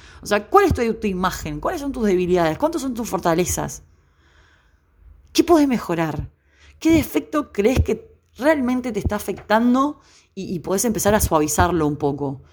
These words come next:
Porque obviamente que hay cosas que son de raíz, que las traemos de hace años. Pero hasta que no empieces a conectar con lo que realmente sentís, con lo que realmente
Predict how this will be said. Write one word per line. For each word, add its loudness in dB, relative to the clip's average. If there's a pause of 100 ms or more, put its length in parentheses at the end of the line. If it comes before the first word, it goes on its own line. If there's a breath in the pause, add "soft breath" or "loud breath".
(240 soft breath)
Porque -4
obviamente 4
que 2
hay 2
cosas -2
que -6
son -2
de 0
raíz, 0
que 2
las 2
traemos 0
de 0
hace 0
años. -2 (320 soft breath)
Pero -6
hasta -4
que 0
no 4
empieces -2
a 4
conectar 0
con -2
lo -4
que -2
realmente 0
sentís, -4
con -4
lo 0
que -2
realmente 4